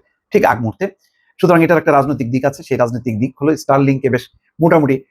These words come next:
ভালোভাবেই যুক্ত করতে যাচ্ছেন, আহ, ডক্টর মোহাম্মদ ইউনূস। আর অন্যদিকে স্টারলিংকের, আহ, একটা সংযোগে,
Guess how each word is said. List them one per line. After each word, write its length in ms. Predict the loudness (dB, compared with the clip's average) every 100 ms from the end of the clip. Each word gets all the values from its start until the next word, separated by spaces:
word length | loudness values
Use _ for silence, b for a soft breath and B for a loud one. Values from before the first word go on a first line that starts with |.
| _
ভালোভাবেই 360 | 2 4 2 0
যুক্ত 440 | -4 -10 _ -6 -4 -6
করতে 180 | -2
যাচ্ছেন, 320 | 0 0 -2 -4 _ _ -6
আহ, 160 | -6
ডক্টর 240 | -4 -4 0
মোহাম্মদ 160 | 0
ইউনূস। 260 | 2 0 -4 b b
আর 120 | -4 0
অন্যদিকে 540 | 2 2 2 0 -2
স্টারলিংকের, 1500 | -4 -2 -2 -4 _ 0 0 0 -8 _ _ _ 0 0 0
আহ, 180 | 0 0 -2
একটা 340 | -2 0 0 -2
সংযোগে, 580 | -2 2 2 2 0